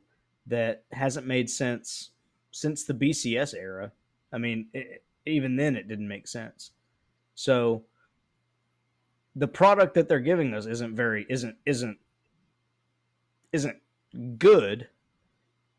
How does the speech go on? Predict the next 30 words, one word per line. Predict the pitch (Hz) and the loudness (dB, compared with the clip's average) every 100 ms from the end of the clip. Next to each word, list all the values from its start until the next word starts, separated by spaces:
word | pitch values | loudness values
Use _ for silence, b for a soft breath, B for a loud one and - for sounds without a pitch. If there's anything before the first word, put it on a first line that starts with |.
| _ | _
but | 160 | 0
it's | 151 160 | 0 0
also | 160 175 | 0 2
not | 160 147 - | 2 0 -2
interesting. | 143 170 - 107 - 95 _ _ _ _ _ _ _ _ _ _ _ b b | -2 -2 -2 -10 -12 -14 _ _ _ _ _ _ _ _ _ _ _ b b
So, | - 175 165 | 6 8 8
so, | 165 - 165 151 - | 4 2 2 2 -2
like, | 156 131 - - | 0 0 -4 -6
the, | 151 160 | -4 0
this | 170 185 | 2 2
is | |
what | 196 190 | 2 4
I | |
was | 170 - | 2 2
telling | 175 147 | 0 2
you | |
about | 131 131 | 0 0
the | |
other | 120 104 | -2 -2
day. | 92 | -6
We | 98 139 | -2 0
had | 147 | 0
this | 135 | -2
conversation | 151 131 113 120 - | -4 -4 -4 -4 -4
the | 120 | -4
other | 110 104 | -4 -4
day, | 98 104 - _ _ _ _ | -6 -6 -8 _ _ _ _
and | 127 117 113 - | -6 -4 -4 -6
I | 120 | -4
think, | 139 165 156 147 | -4 -4 -6 -8